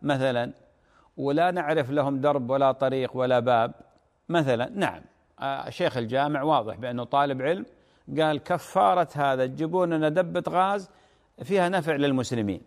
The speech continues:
يحطها في الجامع مثلًا، يعني مقبولة هذه. أما إذا قال له: "والله الحجية، آه، الوالدة قالت لا موجودين ومعروفين وكذا"، وقال: "جيبي عندنا"، أخطأ. هذا يدل على أنه عامي،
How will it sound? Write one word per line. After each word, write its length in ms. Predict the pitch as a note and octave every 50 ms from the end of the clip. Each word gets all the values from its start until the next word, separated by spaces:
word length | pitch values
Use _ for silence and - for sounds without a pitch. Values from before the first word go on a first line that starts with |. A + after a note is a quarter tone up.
| -
يحطها 380 | - - - E3 E3 - E3+ D#3
في 100 | C3 D3
الجامع 400 | C#3 B2+ C3 C#3+ A#2+ F#2+ E2 E2 D#2+ F2+
مثلًا، 420 | B2+ C#3 A#2+ A2 G2 F#2+ F#2+ - - _ _ _ _ _ _ _ _ - - C#4
يعني 300 | G#3+ A#3+ F#3 F2 F2 F#2+ F#2 _
مقبولة 600 | G3+ G#3+ G3+ - E3 D#3 C3 G#2+ F#2 F#2 F#2 F#2
هذه. 100 | - F#2+ - _ _ _ _ _ _ _ _ _ _ _
أما 200 | - E3 F3+ F#3
إذا 260 | F#3 F3+ F3+ F3 G3 F#3+
قال 100 | F#3+ F#3+
له: 100 | F#3 F3
"والله 500 | F#3 F3+ F3+ F#3 F#3 F3+ D#3+ E3+ E3+ - - _ _ _ _ _ _ _ -
الحجية، 640 | C3+ - - D#3 E3 D#3+ E3+ F#3+ F#3+ F3 D#3+ C#3 B2+
آه، 240 | C3 - - C3 C3+
الوالدة 560 | C3+ C3+ C#3 D#3 E3+ D#3 C3+ A2 G#2 G#2 F#2 - _ _ _ _ _ _ _ _ - C3 A#2+
قالت 280 | D3 D#3 E3 E3 D#3 E3+
لا 180 | E3+ F#3 F3+ E3
موجودين 720 | D#3 D#3 D3+ D3 D3+ E3 D#3 D#3 G3+ G3+ E3 A#2 - A#2+ - _ _ _ _ _ _ _ _ _ _ _ _ _ _ _ _ - _ -
ومعروفين 720 | G2+ G#2+ A2 A#2+ A#2 B2 C3 D#3 D3+ A#2 D#3 F3+ F3+ D#3+
وكذا"، 460 | C#3+ B2 - E3+ F3 F3 D3 B2 A2
وقال: 320 | - B2 B2 C#3 D3+ D3+ C3
"جيبي 260 | D3 E3 D3+ D3 C#3
عندنا"، 540 | B2 C#3+ C#3 B2+ C#3 D#3 E3 E3 - - G3
أخطأ. 300 | - E2+ - F#2 F#2+ - _ _ _ _ _ _
هذا 220 | - A2 A#2+ C3+
يدل 220 | D3+ D3+ D3+ D#3+ D3
على 220 | C#3+ D#3 D#3+ D#3+
أنه 180 | D#3 D#3+ D#3 D3
عامي، 440 | C3 C#3+ C3 G#2 F2+ E2+ D#2+ D#2+